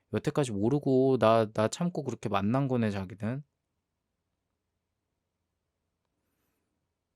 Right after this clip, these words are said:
아니, 그냥 나는, 나는 아무 말도 한 게 없어. 자기 의견이 그런 건데. 난 몰랐네. 나는, 나는 지금 자기가 너무 좋고. 아휴, 난,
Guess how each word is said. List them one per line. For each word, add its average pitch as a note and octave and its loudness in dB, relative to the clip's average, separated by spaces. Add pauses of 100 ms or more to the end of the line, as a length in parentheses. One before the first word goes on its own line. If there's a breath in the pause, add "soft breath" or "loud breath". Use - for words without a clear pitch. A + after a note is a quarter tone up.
(240)
아니, G3+ 6
그냥 A3 2
나는, E3 6
나는 E3+ 6
아무 B2 2
말도 D#3+ 4
한 G3 2
게 G#3 2
없어. D3 -2
자기 C3 -4
의견이 D3+ 2
그런 A2+ -2
건데. A2 -4 (280)
난 A2 2
몰랐네. G#2+ 0
나는, G2+ -2 (640 soft breath)
나는 A#2 2
지금 A#2+ 0
자기가 G#2+ 0
너무 G2+ -4
좋고. G#2+ -4 (1500)
아휴, A2+ -10
난, A2 -6